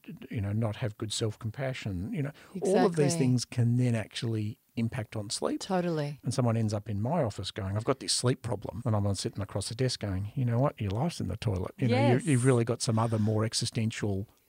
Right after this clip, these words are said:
Speaker 1: problems."
Speaker 2: It's happening, yeah.
Speaker 1: They go, "No, no, just fix my sleep and my
Speaker 2: Yes.
Speaker 1: life will be okay."
Speaker 2: <laughs> Well, I love the fact that you're quite holistic in your approach and you look at the big picture because, like you said, it's all of these factors that come into play when you're thinking,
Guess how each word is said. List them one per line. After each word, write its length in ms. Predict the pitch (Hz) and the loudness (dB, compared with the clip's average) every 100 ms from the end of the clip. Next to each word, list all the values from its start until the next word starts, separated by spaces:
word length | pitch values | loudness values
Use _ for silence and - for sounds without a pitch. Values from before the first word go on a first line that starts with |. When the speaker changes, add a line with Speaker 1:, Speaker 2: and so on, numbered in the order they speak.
| _ | _
Speaker 1:
problems." 340 | 156 156 101 | 4 4 2
Speaker 2:
It's 60 | 143 | 2
happening, 380 | 190 196 175 180 | 2 2 0 2
yeah. 300 | 226 262 254 | 4 6 6
Speaker 1:
They 80 | 127 | 6
go, 100 | 123 | 6
"No, 140 | 147 | 6
no, 100 | 143 | 6
just 200 | 127 151 | 4 0
fix 240 | - 180 - | 0 -4 -2
my 80 | 117 | -2
sleep 320 | - 123 208 - | 0 0 0 2
and 80 | 226 | 6
my 40 | 254 | 8
Speaker 2:
Yes. 80 | 240 | 8
Speaker 1:
life 240 | 127 127 | 6 4
will 80 | 127 | 2
be 160 | 110 135 | 4 6
okay." 480 | 110 226 170 117 120 | 6 6 8 6 4
Speaker 2:
<laughs> 60 | - - - - - - - 285 | 0 -8 -8 -10 -10 -10 -12 -2
Well, 160 | 339 370 | 6 8
I 80 | |
love 220 | 370 359 427 | 10 8 8
the 60 | 440 | 2
fact 240 | - 330 - | 4 2 4
that 80 | |
you're 140 | 262 269 | 2 2
quite 260 | - 247 | 4 6
holistic 540 | 220 214 214 220 247 - | 6 4 2 0 -6 -4
in 80 | 202 | 0
your 100 | 190 | 0
approach 480 | 170 - 214 214 | 0 2 4 4
and 100 | 202 | 4
you 60 | 190 | 4
look 180 | 190 208 | 2 0
at 100 | 180 | -2
the 60 | 170 | -2
big 260 | 190 156 | -2 -2
picture 480 | - 226 - 226 - | -10 -8 -2 -2 0
because, 300 | 208 214 208 | -4 -4 2
like 160 | 247 240 | 0 2
you 80 | 208 | -4
said, 260 | - 254 | 0 -2
it's 140 | 180 - | -2 -2
all 180 | 220 269 | 0 0
of 120 | 240 | 0
these 200 | 180 175 | -4 -2
factors 340 | - 170 185 | -6 -6 -8
that 120 | - | -10
come 180 | - 185 | -8 -6
into 200 | 170 156 | -4 -6
play 260 | 165 165 202 | -4 -2 -2
when 160 | 180 | -2
you're 80 | 160 | -4
thinking, 420 | 151 175 165 165 | -4 -6 -6 -10